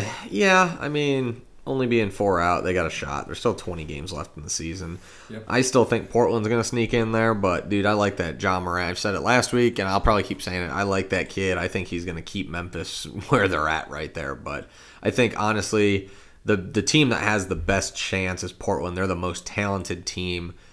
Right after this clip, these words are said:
Speaker 1: Um, so I could see them potentially getting that A spot, but that'll be it. I, I just can't see Sacramento doing it. I don't think the Spurs are talented enough. Pelicans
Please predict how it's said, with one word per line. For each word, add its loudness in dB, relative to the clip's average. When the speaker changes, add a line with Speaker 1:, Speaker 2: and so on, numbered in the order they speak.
Speaker 1:
Um, -10
so -8
I -2
could -4
see 0
them -4
potentially -4
getting -4
that -6
A -6
spot, -8
but -8
that'll -2
be -6
it. -8
I, -8
I -6
just -8
can't -6
see -6
Sacramento -2
doing 0
it. -2
I -2
don't -6
think -10
the -12
Spurs -2
are -10
talented -6
enough. -4
Pelicans 4